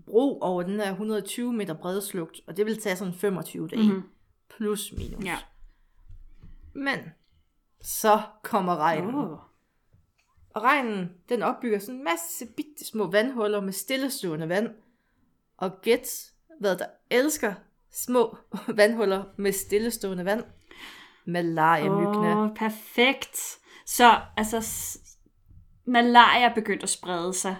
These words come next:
Speaker 2: blandt arbejderne, og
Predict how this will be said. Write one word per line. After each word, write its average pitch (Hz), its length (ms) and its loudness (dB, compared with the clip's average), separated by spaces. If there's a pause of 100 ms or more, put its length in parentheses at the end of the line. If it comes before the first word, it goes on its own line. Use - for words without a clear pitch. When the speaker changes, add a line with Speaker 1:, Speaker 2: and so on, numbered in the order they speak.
(200)
Speaker 2:
blandt 190 360 -2
arbejderne, 190 840 2 (580)
og 190 260 0